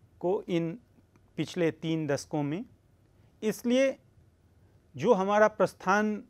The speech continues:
बिंदु था, जो अंतर्राष्ट्रीय स्तर पर कहा जा रहा था कि श्रमिक वर्ग का इतिहास पतनशील हो चुका है, वह गिरावट की ओर,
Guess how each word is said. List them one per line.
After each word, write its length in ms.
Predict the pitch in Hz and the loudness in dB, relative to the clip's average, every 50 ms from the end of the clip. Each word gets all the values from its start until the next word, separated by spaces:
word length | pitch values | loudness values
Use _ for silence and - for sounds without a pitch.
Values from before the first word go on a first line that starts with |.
| _ - | _ -2
बिंदु 340 | 151 165 180 180 185 - | 0 0 0 0 -2 -4
था, 440 | - - - - 139 131 127 147 - _ - | -6 -8 -6 -4 -4 -2 -4 -6 -14 _ -14
जो 140 | 151 139 165 | -6 -4 -4
अंतर्राष्ट्रीय 880 | - 180 165 160 156 170 170 165 156 - - - 175 165 165 160 160 - - _ _ _ _ _ _ _ _ _ _ _ _ - | -2 -2 -6 -4 0 2 2 2 2 -2 -4 -2 0 2 2 2 0 -2 -8 _ _ _ _ _ _ _ _ _ _ _ _ -14
स्तर 300 | 156 - - - 165 151 | -14 -12 -2 0 0 0
पर 180 | - - 160 135 | 2 -2 -2 -2
कहा 300 | - - 143 139 151 156 | -2 -4 0 2 2 4
जा 160 | 147 151 147 | 4 4 4
रहा 180 | 139 139 143 | 4 4 2
था 200 | 135 - - 143 | 0 0 -6 -6
कि 160 | 135 - 165 139 | -6 -6 -10 -10
श्रमिक 360 | - - 156 147 151 147 147 | -8 -6 -4 -4 -4 -4 -2
वर्ग 180 | 151 143 139 | -2 -2 -2
का 180 | - _ 151 143 | -2 _ 0 0
इतिहास 440 | 143 143 147 135 131 135 131 - - - | 0 0 -2 0 0 0 0 -2 -4 -8
पतनशील 540 | 147 - 147 135 127 - - 160 156 160 147 | -8 -6 -6 -8 -8 -6 -4 -4 -4 -2 -2
हो 140 | 123 127 120 | -4 -6 -8
चुका 280 | - - 120 - 131 | -8 -12 -10 -10 -10
है, 180 | 117 101 110 - _ _ _ _ _ _ _ _ _ _ _ _ _ _ - | -10 -10 -14 -18 _ _ _ _ _ _ _ _ _ _ _ _ _ _ -4
वह 260 | 139 139 135 135 - - _ _ _ _ _ - _ _ _ _ _ _ _ _ _ _ _ _ _ _ _ _ _ _ _ _ _ _ _ _ _ _ _ _ _ _ _ _ _ _ _ _ _ _ _ _ _ _ | -2 0 0 0 -2 -4 _ _ _ _ _ -20 _ _ _ _ _ _ _ _ _ _ _ _ _ _ _ _ _ _ _ _ _ _ _ _ _ _ _ _ _ _ _ _ _ _ _ _ _ _ _ _ _ _
गिरावट 520 | 202 135 123 139 151 151 143 165 165 - - | -8 -6 0 2 4 4 6 4 4 2 0
की 160 | - 156 147 | -6 -4 -2
ओर, 240 | 139 127 135 123 | 0 0 -2 -4